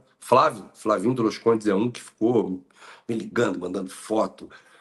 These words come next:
Eu falei: "Flávio, essa moto não é pequenininha?" Ele falou: "Não, eu sentei na moto." Pô, o Flávio é um pouquinho mais alto que eu. "É,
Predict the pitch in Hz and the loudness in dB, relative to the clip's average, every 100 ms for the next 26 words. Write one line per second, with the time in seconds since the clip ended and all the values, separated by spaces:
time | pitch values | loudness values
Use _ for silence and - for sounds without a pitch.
0 | - _ _ _ - - 139 135 180 165 | -20 _ _ _ -18 -2 0 4 4 4
1 | 135 147 160 156 160 - - 170 123 160 | 2 0 2 2 0 0 0 2 2 2
2 | 180 113 - - _ _ _ _ _ 131 | 0 -2 -6 -14 _ _ _ _ _ -12
3 | 156 196 214 240 269 285 269 226 - 233 | -2 0 4 4 4 2 0 -2 2 0
4 | 185 - 240 254 214 202 247 240 - - | 2 2 2 2 -2 0 2 0 -4 -4
5 | 110 - 117 151 196 202 _ - 135 127 | -4 -4 -6 -6 -6 -14 _ -14 -12 -12
6 | - 220 156 165 170 - 151 143 _ _ | -8 -6 -2 -4 -4 -2 -2 -4 _ _
7 | _ - 110 113 107 101 98 95 | _ -12 -8 -6 -6 -6 -6 -6